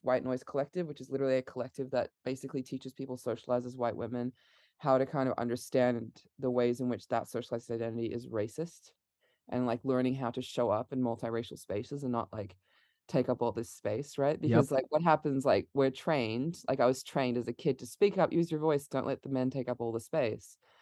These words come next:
Speaker 1: right? Then I show up in a multiracial space, and I'm talking loudly and taking up space, and I'm, and I'm, I'm silencing a bunch of people of color as a white person,
Speaker 2: Yes.
Speaker 1: and it's super fucking problematic, right?
Speaker 2: Yes.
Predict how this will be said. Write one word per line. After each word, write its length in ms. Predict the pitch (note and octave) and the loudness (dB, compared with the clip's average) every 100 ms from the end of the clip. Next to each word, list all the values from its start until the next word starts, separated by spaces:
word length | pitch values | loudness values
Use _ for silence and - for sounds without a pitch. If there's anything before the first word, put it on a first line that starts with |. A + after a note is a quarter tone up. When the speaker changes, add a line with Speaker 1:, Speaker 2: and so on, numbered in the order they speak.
| _ - | _ 0
Speaker 1:
right? 260 | C3 D3+ | 2 4
Then 140 | D3 D#3 | 4 4
I 80 | D#3 | 4
show 300 | - D#3+ D3 | 4 4 8
up 240 | C3+ C#3 | 6 4
in 100 | C#3 | 0
a 40 | C#3 | 0
multiracial 520 | C3 D3 C3 B2+ B2+ | 0 2 0 0 -4
space, 360 | - A#2+ B2+ - | 0 2 2 2
and 80 | |
I'm 120 | B2 B2 | -2 0
talking 360 | C3 B2+ C#3 | 0 2 2
loudly 340 | A#2+ A#2 A#2+ B2+ | 2 4 4 2
and 80 | B2 | 0
taking 260 | C3 B2+ | -2 -2
up 120 | A#2+ - | -4 -4
space, 360 | - G#2+ B2+ | -2 -2 0
and 80 | B2+ | -2
I'm, 60 | B2 | 0
and 120 | B2 | 0
I'm, 120 | A#2+ - - - | 0 -4 -14 -4
I'm 100 | C#3+ | -2
silencing 580 | C#3+ - C#3+ C3+ C3 B2+ | 0 2 4 4 2 -2
a 60 | A2 | -2
bunch 200 | A#2 - | -4 -4
of 80 | - | -6
people 240 | A#2 G#2 | -6 -6
of 80 | G#2+ | -8
color 240 | - A2 | -4 -2
as 100 | G#2+ | -2
a 40 | - | -6
white 220 | G#2 - | -8 -10
person, 260 | - - _ _ _ A2+ | -12 -12 _ _ _ -2
Speaker 2:
Yes. 300 | G2 F2 - | -2 -2 -4
Speaker 1:
and 80 | B2+ | -6
it's 140 | - | -6
super 180 | C3 B2 | -10 -10
fucking 280 | - - - | -14 -18 -12
problematic, 540 | - - - - - - | -10 -8 -8 -10 -14 -6
right? 240 | B2+ C3+ | -4 -2
Speaker 2:
Yes. 300 | A2 F#2 - | -4 -4 -8